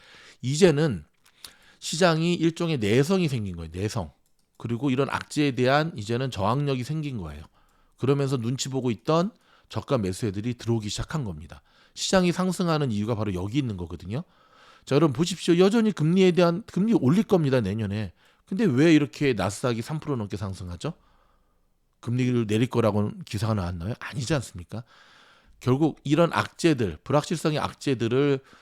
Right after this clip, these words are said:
시장이 충분히 소화하는 시간이 거치게 되면 시장은 상승한다라고 합니다. 그렇다면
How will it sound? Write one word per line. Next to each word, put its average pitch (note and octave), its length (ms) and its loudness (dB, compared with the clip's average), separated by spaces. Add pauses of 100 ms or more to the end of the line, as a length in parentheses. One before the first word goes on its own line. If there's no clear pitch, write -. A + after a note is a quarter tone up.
시장이 D#3 380 -4
충분히 F3 360 -2
소화하는 E3+ 460 2
시간이 C#3 320 -2
거치게 G#2+ 380 -6
되면 F#2+ 420 -4
시장은 B2+ 540 -4 (180)
상승한다라고 G2+ 720 -8
합니다. - 160 -20
그렇다면 C#3 640 -2